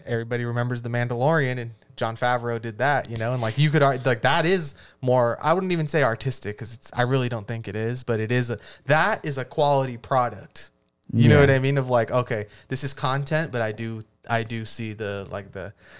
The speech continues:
Speaker 1: okay, I, I get why you're selling me this. Like, it looks entertaining.
Speaker 2: No, I know, but that's what I'm saying is that it's not like I've ever looked at the M C U as artistic. Like Thor, like, uh, the, the,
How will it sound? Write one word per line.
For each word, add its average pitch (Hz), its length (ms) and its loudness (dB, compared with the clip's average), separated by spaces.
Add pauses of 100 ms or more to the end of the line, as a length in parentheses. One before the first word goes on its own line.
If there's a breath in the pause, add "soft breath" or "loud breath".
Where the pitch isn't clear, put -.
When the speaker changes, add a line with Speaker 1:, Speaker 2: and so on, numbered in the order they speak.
(140 soft breath)
Speaker 1:
okay, 135 280 -2
I, 151 220 0
I 156 100 0
get 175 220 4
why 175 80 2
you're 156 140 -2
selling 151 340 0
me 120 120 -6
this. 98 280 -8
Like, 107 180 -8
it 127 240 -6
looks 147 320 2
entertaining. 120 540 -4 (220 loud breath)
Speaker 2:
No, 202 120 10
I 139 140 12
know, 143 180 10
but 120 140 8
that's 123 220 6
what 123 80 8
I'm 113 120 8
saying 113 360 8
is 104 200 4
that 101 280 6
it's 110 240 4
not 117 160 10
like 110 200 8
I've 104 200 8
ever 110 260 8
looked 104 220 4
at 101 100 4
the 95 140 2
M 92 120 4
C 92 180 0
U 87 80 4
as 87 120 2
artistic. 85 540 0 (1040)
Like 117 180 6
Thor, 151 340 12
like, 131 340 6
uh, 120 240 12
the, 110 280 4
the, 110 120 8